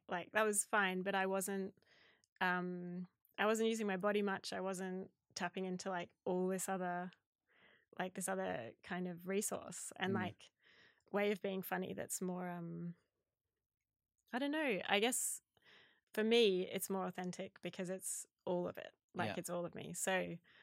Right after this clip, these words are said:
Speaker 1: um, but yeah, I did, so I'd done stand-up for a few years, and then I, well, this is a kinda long story. Do you want me to tell it about how I got into clown?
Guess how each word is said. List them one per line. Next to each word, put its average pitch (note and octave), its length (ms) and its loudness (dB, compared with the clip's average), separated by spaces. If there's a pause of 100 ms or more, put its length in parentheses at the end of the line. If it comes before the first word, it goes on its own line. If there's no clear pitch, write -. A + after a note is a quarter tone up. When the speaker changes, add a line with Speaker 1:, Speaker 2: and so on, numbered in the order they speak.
(220)
Speaker 1:
um, F3 640 -2
but G3+ 120 8
yeah, F#3+ 200 6
I E3+ 100 4
did, G3 300 2
so - 280 0
I'd G3+ 100 6
done A3+ 160 4
stand-up G3 340 0
for - 80 -4
a F#3 40 -6
few F#3 140 -4
years, F3+ 480 -4
and F3+ 180 -2
then F3+ 400 -4 (580)
I, F3 580 0 (640)
well, A3 100 8
this B3 100 4
is C4+ 100 2
a C#4+ 40 0
kinda A#3 240 4
long G3 160 2
story. F#3 240 -2
Do F#3 80 2
you - 40 4
want G#3 80 4
me A3 60 2
to - 40 -4
tell G#3 180 6
it D#4 100 0
about A3 200 4
how G3 100 6
I F#3+ 80 4
got F#3+ 120 2
into G3+ 160 -2
clown? A#3 300 0